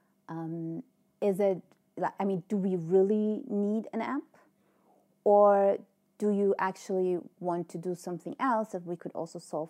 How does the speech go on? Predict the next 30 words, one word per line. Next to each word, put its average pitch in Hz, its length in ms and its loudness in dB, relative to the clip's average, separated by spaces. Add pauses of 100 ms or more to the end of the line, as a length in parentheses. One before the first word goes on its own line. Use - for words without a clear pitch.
with 165 220 -6
the, 185 340 -8
um, 156 440 -12
platform, 175 600 -4
online 196 260 -4
platform, 170 640 -12
and 165 160 -8
it 170 80 -10
would 170 160 -6
not 170 360 -6
need 180 220 -10
to - 120 -20
spend 165 580 -8
all 180 140 -2
that 165 200 -6
effort 170 400 -6
and 156 180 -12
time, 165 520 -8 (720)
um, 165 640 -8 (260)
into 175 760 -6 (140)
an, 156 580 -10
into 185 240 -8
building 170 440 -2
an 165 80 -8
app? - 240 -14 (800)
Um, 165 400 -6
and 185 140 -4
once 190 340 0
that's 165 260 -2
clarified, 190 760 -4